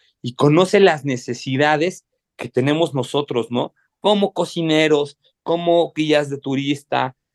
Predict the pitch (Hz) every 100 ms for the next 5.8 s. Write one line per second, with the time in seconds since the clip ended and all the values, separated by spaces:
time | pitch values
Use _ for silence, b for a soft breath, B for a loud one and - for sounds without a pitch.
0 | _ - 175 175 170 147 139 139 147 147
1 | 131 123 123 131 117 104 - - - -
2 | 120 - _ _ _ _ _ _ _ -
3 | 180 185 - B B B 156 156 156 151
4 | 123 220 214 214 139 143 _ 147 139 135
5 | 139 _ 147 160 196 175 170 208